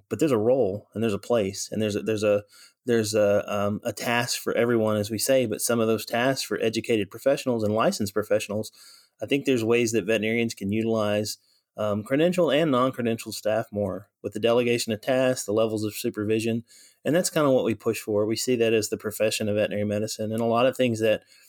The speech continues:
we don't know about in veterinary medicine yet, such as telemedicine, the role for, uh, credentialed technicians in that. And I, I think it's huge because,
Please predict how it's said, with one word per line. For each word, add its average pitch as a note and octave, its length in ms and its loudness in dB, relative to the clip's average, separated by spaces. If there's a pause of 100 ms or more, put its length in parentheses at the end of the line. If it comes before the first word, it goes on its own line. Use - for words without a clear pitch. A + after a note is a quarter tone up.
(400)
we A#2+ 80 4
don't A#2+ 280 4
know A#2 120 4
about A2 280 2
in A2 60 -2
veterinary A2 280 2
medicine A2 360 0
yet, A2 200 0
such - 200 -6
as G2+ 80 -4
telemedicine, G#2+ 680 0
the G#2 80 0
role G#2+ 320 2
for, A2 580 0 (180)
uh, G2+ 220 -4
credentialed A2+ 480 0
technicians A2+ 540 0
in A2+ 80 0
that. A2 300 0
And A2 120 -4
I, A2 100 -4 (160)
I A#2 60 -6
think C3+ 220 0
it's - 140 -4
huge C#3+ 460 2
because, A#2+ 500 0